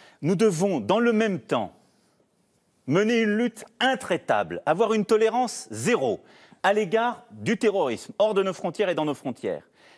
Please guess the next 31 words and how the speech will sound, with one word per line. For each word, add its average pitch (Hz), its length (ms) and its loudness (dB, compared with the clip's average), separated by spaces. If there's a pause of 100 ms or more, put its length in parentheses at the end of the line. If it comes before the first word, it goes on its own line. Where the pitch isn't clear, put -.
(180)
et 180 240 2
s'assurer 190 680 -4
que 156 120 -8
chacune 175 440 -8
et 143 60 -4
chacun - 420 -14
y 220 80 -12
trouve - 240 -8
une 165 120 -10
place. - 500 -6 (320)
Or, 131 180 -2
notre 170 300 0
République, 135 760 -4 (260)
elle 160 180 0
ne 165 80 2
donne 151 300 -2
plus - 380 -6
une 120 140 -4
place 143 400 -8
à 104 80 -10
tous 156 220 -4
nos 113 140 -4
jeunes. 85 380 -8 (420)
Elle 147 160 2
enclave, 143 520 -2
elle 151 160 0
assigne 208 420 -2
à - 20 -2
résidence 131 560 -4
des 120 120 0
jeunes 113 340 -2